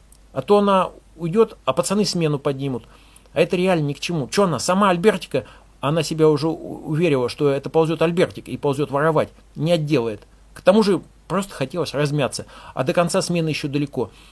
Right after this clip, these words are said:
Как-то надо строить отношения, убедить юного буквоеда. «Андрей, слушай меня, я сегодня старшина поста, так? Вся ответственность на мне. В уставе сказано, что старшина поста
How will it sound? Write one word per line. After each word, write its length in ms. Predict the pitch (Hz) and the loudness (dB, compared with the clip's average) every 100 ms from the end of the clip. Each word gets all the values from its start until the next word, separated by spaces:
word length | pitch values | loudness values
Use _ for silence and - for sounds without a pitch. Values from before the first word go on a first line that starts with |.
| - _ - - | -20 _ -20 -14
Как-то 260 | 156 170 | -8 -2
надо 200 | 165 160 | -2 -2
строить 340 | - 170 160 151 | -4 -2 -2 -2
отношения, 500 | 156 147 220 214 127 | -4 -2 0 0 0
убедить 460 | 120 127 151 190 | -4 -6 -6 -4
юного 260 | 156 151 120 | -2 0 -2
буквоеда. 560 | 110 135 147 143 104 - _ _ _ _ - - _ _ - - - - - - | -4 -2 -2 -2 -4 -12 _ _ _ _ -20 -20 _ _ -20 -20 -20 -20 -20 -6
«Андрей, 400 | - 175 190 120 - - - _ _ _ | 0 2 2 0 -8 -20 -20 _ _ _
слушай 320 | - 196 160 | -2 -2 0
меня, 240 | 151 110 85 - - | -2 -4 -8 -18 -8
я 180 | 131 185 | 2 2
сегодня 360 | 208 196 202 160 | 4 2 2 0
старшина 400 | - 147 170 175 | -4 -4 -4 -2
поста, 380 | 180 - 95 - | -2 -4 -6 -2
так? 260 | 208 240 - _ _ _ _ _ | -2 -2 -8 _ _ _ _ _
Вся 180 | - 202 | 0 2
ответственность 500 | 208 202 196 185 - | 4 2 -2 -4 -2
на 80 | 160 | -2
мне. 260 | 147 120 113 - - - | 0 -2 -6 -16 -20 -8
В 80 | 147 | -6
уставе 340 | - 233 214 | 4 6 6
сказано, 380 | - 202 185 165 | 4 2 2 -2
что 180 | - 160 | -2 -2
старшина 420 | - 165 190 180 | -2 -2 0 0
поста 420 | 165 - 240 233 | 0 2 2 2